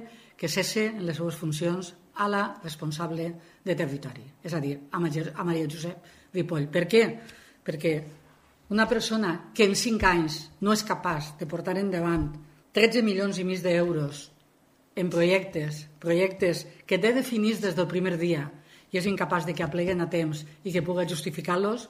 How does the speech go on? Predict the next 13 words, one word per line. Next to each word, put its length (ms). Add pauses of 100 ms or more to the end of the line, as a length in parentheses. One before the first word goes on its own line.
(400)
és 120
una 120
persona 400
no 160
preparada 640 (420)
per 80
a 80
fer 320
la 120
tarea 280
que 80
està 160
fent. 240